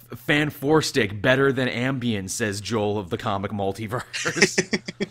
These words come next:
<laughs> Raves Joel of the Comic Multiverse.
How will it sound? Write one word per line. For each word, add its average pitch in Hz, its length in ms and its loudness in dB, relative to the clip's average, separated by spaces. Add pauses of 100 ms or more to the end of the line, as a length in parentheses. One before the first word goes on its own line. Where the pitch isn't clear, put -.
(140)
<laughs> - 440 -8
Raves 156 640 2
Joel 107 440 -2
of 95 100 -8
the 107 80 -8
Comic 98 320 -2
Multiverse. 92 760 -6